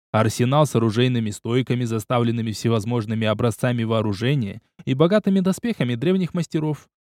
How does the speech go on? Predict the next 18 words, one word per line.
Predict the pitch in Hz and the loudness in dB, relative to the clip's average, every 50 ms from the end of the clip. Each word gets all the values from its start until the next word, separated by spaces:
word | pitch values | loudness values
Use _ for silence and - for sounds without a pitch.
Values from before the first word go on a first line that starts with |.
| _ - | _ -6
Винные | 127 127 165 220 214 208 208 208 196 | -4 -2 0 2 2 4 4 4 4
погреба | 180 202 196 185 202 208 190 233 233 | 4 2 2 2 2 0 2 2 0
с | - | 0
широким | - - 147 156 165 - - 160 156 | 0 0 2 2 2 0 0 0 0
выбором | 170 165 147 156 151 147 147 135 | 0 0 0 0 0 2 0 0
вина | 131 143 151 151 147 | 0 0 2 2 0
в | 139 | 0
бочонках | 139 139 131 - - 190 185 - - 104 - - | 0 -2 -2 0 0 -2 0 0 -2 -4 -2 0
разных | 110 127 127 131 127 110 - | 0 0 0 0 -4 -4 -2
размеров. | 123 117 107 127 120 113 98 92 101 - - _ _ _ _ _ _ _ _ _ - | -2 -2 -2 -2 -4 -4 -4 -6 -10 -16 -20 _ _ _ _ _ _ _ _ _ -2
Абсурд, | 131 131 - - 262 269 226 - | -2 -2 0 0 -2 -2 -2 -2
конечно, | - - 120 113 110 104 - - - 104 104 _ _ _ _ _ - | -2 0 0 0 0 -2 -4 -8 -14 -14 -14 _ _ _ _ _ -4
но | 110 117 | -4 -2
даже | 123 151 147 131 139 | 2 2 0 0 0
кладовые, | - 156 151 139 127 135 139 151 156 151 131 | 0 0 0 2 2 2 4 6 6 6 4
заставленные | 117 131 120 - - 151 147 139 131 127 127 127 | 4 0 -2 2 2 2 4 4 2 2 2 2
разнообразной | 127 120 113 127 127 127 127 131 135 131 113 131 131 131 | 0 0 0 0 0 0 0 0 0 0 0 -2 -4 -4
снедью, | - - 160 180 208 190 147 113 101 107 - | -4 -4 -2 -2 -2 0 0 -2 -4 -4 -8